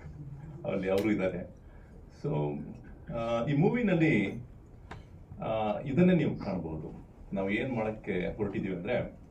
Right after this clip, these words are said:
ನಮ್ಮೊಳಗೆ ಇರುವಂತಹ ಬಾಂಧವ್ಯತೆಯನ್ನು ನಾವು ಬೆಳೆಸಬೇಕಂತ ಒಂದು ದೊಡ್ಡ ಉದ್ದೇಶ ಇದೆ.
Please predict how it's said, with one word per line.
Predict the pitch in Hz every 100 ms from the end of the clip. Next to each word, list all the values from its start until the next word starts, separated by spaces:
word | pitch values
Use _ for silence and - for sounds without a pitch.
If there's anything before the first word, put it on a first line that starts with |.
| - - - - - - - - - -
ನಮ್ಮೊಳಗೆ | 113 110 120 123 123 117 104 98 -
ಇರುವಂತಹ | 110 120 107 117 110 107 107 107 - - -
ಬಾಂಧವ್ಯತೆಯನ್ನು | 104 120 135 127 113 107 95 90 - - - - -
ನಾವು | 95 92 87
ಬೆಳೆಸಬೇಕಂತ | 90 120 120 104 95 92 92 117 - -
ಒಂದು | 92 87 85 82 92
ದೊಡ್ಡ | 104 104
ಉದ್ದೇಶ | 101 90 95 -
ಇದೆ. | -